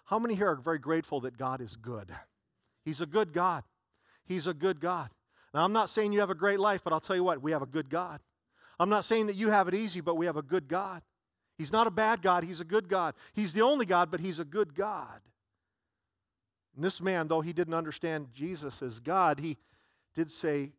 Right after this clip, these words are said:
"Good teacher." So he has a right understanding. And then, still in verse seventeen, the rich young ruler asked the right question.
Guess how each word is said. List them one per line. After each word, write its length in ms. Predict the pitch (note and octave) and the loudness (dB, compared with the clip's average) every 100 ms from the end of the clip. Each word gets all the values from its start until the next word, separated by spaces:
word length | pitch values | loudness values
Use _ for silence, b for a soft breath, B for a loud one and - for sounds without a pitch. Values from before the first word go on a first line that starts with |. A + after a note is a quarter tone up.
| B2 | _
"Good 200 | D3 C#3+ | -8 -6
teacher." 320 | D#3+ E3+ - | -6 -6 -8
So 200 | E3+ F3+ | -6 -6
he 180 | D3+ F3+ | -4 -4
has 380 | F3+ F3 - - _ _ _ _ _ - | -4 -4 -6 -18 _ _ _ _ _ -8
a 60 | F3+ | 0
right 240 | F#3+ F#3+ | 2 2
understanding. 960 | E3+ D3 C3+ - E3 F3 E3 A#2 G#2 G2+ _ _ _ _ _ _ _ _ _ _ _ _ _ - | 0 -4 -8 -6 -6 -6 -6 -8 -12 -16 _ _ _ _ _ _ _ _ _ _ _ _ _ -4
And 100 | D#3+ | 0
then, 300 | F3 C3 A#2+ | 2 0 -6
still 300 | - E3 D3+ | -4 -2 -2
in 100 | D3 | -2
verse 240 | D#3 D3 | -4 -4
seventeen, 640 | - D3+ C#3 - F3+ D3 A#2+ B B B | -2 -2 -2 -6 -6 -6 -10 B B B
the 100 | E3 | 2
rich 280 | D#3+ G3+ - | 4 4 2
young 220 | F3+ F3 | -2 0
ruler 340 | E3 D3+ D3+ D#3 | 0 0 0 -2
asked 360 | C3+ C#3 - | -4 -6 -6
the 80 | C3+ | -8
right 280 | A#2+ A#2 B2+ | -6 -6 -8
question. 520 | _ E3 B2+ - - | _ -14 -12 -14 -16